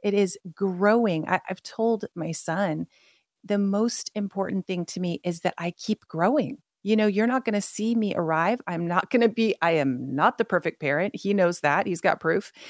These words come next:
And yet, if he can see me growing, what a beautiful testimony to him that he doesn't have to arrive. He doesn't have to be perfect. He just keeps growing in God.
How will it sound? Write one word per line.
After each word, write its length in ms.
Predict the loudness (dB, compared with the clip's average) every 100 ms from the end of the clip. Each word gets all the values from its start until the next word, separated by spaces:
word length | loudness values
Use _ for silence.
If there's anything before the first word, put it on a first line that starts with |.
| -18 -20 -2
And 420 | 2 4 2 -2 -6 -4
yet, 440 | 2 4 4 0 _ _ _ -2
if 160 | -2
he 160 | 0 -2
can 220 | 4 4
see 240 | 4 4 6
me 140 | 4
growing, 720 | 2 0 2 2 0 0 -2 -4 -4
what 220 | -2 0
a 140 | -2
beautiful 640 | -2 -6 -2 0 0 -2 -8
testimony 640 | -6 -4 -2 -2 -2 -4
to 160 | -4 -4
him 460 | -2 0 2 2 0
that 200 | -4 -8 -14 -20 -20 _
he 160 | 2
doesn't 260 | 4 2 0
have 220 | -4 -4
to 140 | -2 -2
arrive. 400 | 0 -2 -2 -6
He 140 | 0
doesn't 220 | 0 0
have 140 | -4 -6
to 100 | -6
be 120 | -8
perfect. 460 | -6 -10 -8 -12 -8
He 140 | -6
just 260 | -2 -2 -4
keeps 300 | -6 -6 -6
growing 420 | -4 -2 0 0
in 120 | -2
God. 400 | -2 -2 -2 -2